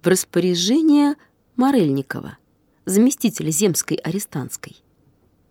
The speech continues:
Четыре года тому назад сидел купец Простов двенадцать дней за буйство, и за эти двенадцать дней полюбил тихого Морельникова,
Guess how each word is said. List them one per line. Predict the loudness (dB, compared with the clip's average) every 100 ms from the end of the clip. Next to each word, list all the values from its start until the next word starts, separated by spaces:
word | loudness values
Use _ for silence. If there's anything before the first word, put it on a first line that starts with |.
| _ _ _ _
Четыре | -10 -2 2 2
года | 4 2 2
тому | -2 -2 0
назад | -2 -2 -2 -2 -2
сидел | -4 0 -2
купец | -2 -4 -2 -4
Простов | -4 -6 -6 -4 -2 -2 -6 _ _ -16
двенадцать | -4 0 0 0 -2 -2
дней | 0 2 2
за | 0 -4
буйство, | -4 0 0 0 -6 -12 -16 _ _ _ _ _ _ -4
и | 0
за | 4
эти | 4 2
двенадцать | 0 0 0 -2 -4 -2
дней | 2 2 2
полюбил | 0 -2 2 2 2
тихого | 2 0 2 2 2
Морельникова, | 0 0 -2 -2 -4 -6 -12